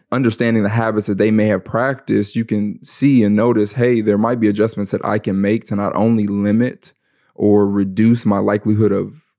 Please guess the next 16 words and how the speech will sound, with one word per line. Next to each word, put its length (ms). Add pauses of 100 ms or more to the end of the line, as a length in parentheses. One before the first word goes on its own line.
(180)
getting 320
heart 200
disease 440
and 200
dying 340
from 260
it," 100
which 380
heart 160
disease 260
is 120
a 40
leading 340
cause 260
of 120
death 380